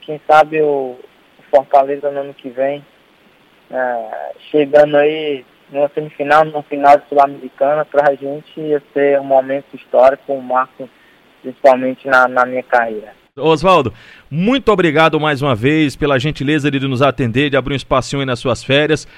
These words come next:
Speaker 2: Aproveite, descanse e boa sorte em dois mil e vinte. E vamos partir pra Duna, né?
Speaker 1: Valeu, até, vamos pra Duna.
Speaker 2: <laughs> Valeu.
Speaker 1: É um hobby aí que eu gosto muito, né, cara? Tô
Speaker 2: Uhum.
Speaker 1: sempre, quando dá, eu vou, pego meu carro, vou pra Duna. É um momento também que desestressa, né?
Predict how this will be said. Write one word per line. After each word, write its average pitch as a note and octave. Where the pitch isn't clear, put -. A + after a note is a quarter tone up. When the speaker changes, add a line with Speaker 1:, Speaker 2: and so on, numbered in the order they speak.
Speaker 2:
Aproveite, E3+
descanse F#3+
e E3+
boa E3+
sorte F3+
em -
dois F3
mil F3
e -
vinte. G#3
E E3+
vamos G3
partir F#3+
pra G#3+
Duna, E3+
né? D3+
Speaker 1:
Valeu, D#3
até, D3+
vamos D3+
pra D#3
Duna. D3+
Speaker 2:
<laughs> -
Valeu. C3
Speaker 1:
É C#3+
um D#3
hobby E3+
aí F3+
que F#3
eu F3
gosto F3+
muito, F#3
né, F3+
cara? C3+
Tô D3
Speaker 2:
Uhum. B2+
Speaker 1:
sempre, G#2+
quando D3+
dá, D3
eu D3
vou, C#3+
pego C#3+
meu D#3
carro, D#3+
vou D#3
pra D3
Duna. D#3+
É D3
um C#3+
momento D#3
também E3+
que -
desestressa, D#3
né? E3